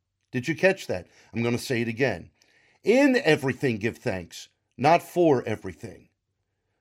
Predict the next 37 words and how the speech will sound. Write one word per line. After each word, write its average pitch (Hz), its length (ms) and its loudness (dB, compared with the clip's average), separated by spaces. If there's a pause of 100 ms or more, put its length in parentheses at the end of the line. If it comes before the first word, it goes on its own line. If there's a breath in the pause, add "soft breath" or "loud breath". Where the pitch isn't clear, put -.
(400)
This 247 260 0
changes 156 580 0
the 151 140 0
whole 190 180 4
perspective 196 720 -2
when 147 140 -4
you 147 100 -4
see 180 440 -8
the 156 160 -2
verse 156 460 0 (260 soft breath)
in 156 80 -2
light 165 240 2
of 156 80 -6
this 190 200 -2
truth. 254 520 -8 (1120)
It 180 120 4
reveals 214 520 4
the 208 100 -4
evil 202 380 0
people 214 340 -2
experience 190 680 -2
in 147 120 -2
life. 170 540 -2 (760)
It 285 140 -4
doesn't 170 260 2
come 104 220 -6
from 92 180 -16
God. 139 480 -6 (960)
In 160 140 -4
fact, 214 380 4
Jesus 226 440 -4
reveals 226 520 2
the 160 100 -2
source 143 380 -4
of 117 140 -6
this 120 260 -6
evil 135 440 -4